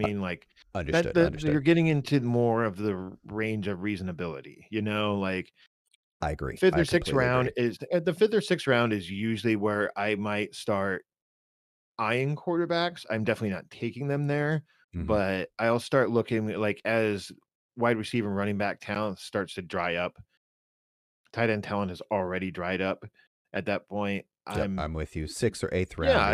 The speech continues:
Speaker 2: I, I
Speaker 1: is,
Speaker 2: start, I
Speaker 1: is
Speaker 2: st-, I
Speaker 1: the
Speaker 2: start, I
Speaker 1: very
Speaker 2: start really
Speaker 1: earliest.
Speaker 2: kinda eyeing quarterbacks. This is not a quarterback I would eye, but that's, that's me, that's me personally.
Speaker 1: I
Speaker 2: That's,
Speaker 1: gotcha.
Speaker 2: that's a personal, uh, um, opinion.
Speaker 1: Gotcha.
Speaker 2: So,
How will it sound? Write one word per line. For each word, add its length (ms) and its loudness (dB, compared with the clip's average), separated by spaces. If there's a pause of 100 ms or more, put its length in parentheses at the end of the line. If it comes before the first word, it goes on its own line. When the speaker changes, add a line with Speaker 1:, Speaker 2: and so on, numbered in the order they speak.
(120)
Speaker 2:
I, 60 2
I 20 4
Speaker 1:
is, 0 -
Speaker 2:
start, 220 4
I 80 6
Speaker 1:
is 20 2
Speaker 2:
st-, 200 -8
I 200 6
Speaker 1:
the 60 -4
Speaker 2:
start, 340 6
I 60 4
Speaker 1:
very 0 -
Speaker 2:
start 300 4
really 280 4
Speaker 1:
earliest. 0 -
Speaker 2:
kinda 340 0
eyeing 320 0
quarterbacks. 720 0 (100)
This 220 -12
is 100 -14
not 160 2
a 60 0
quarterback 460 -4
I 80 -4
would 120 -6
eye, 180 -4
but 120 -8
that's, 260 -4
that's 220 0
me, 160 4
that's 200 -4
me 100 0
personally. 600 -2 (160)
Speaker 1:
I 80 -6
Speaker 2:
That's, 220 -2
Speaker 1:
gotcha. 80 -16
Speaker 2:
that's 180 -4
a 60 -10
personal, 720 -4 (120)
uh, 40 -4
um, 360 -4 (100)
opinion. 380 -10 (520)
Speaker 1:
Gotcha. 360 -12
Speaker 2:
So, 320 0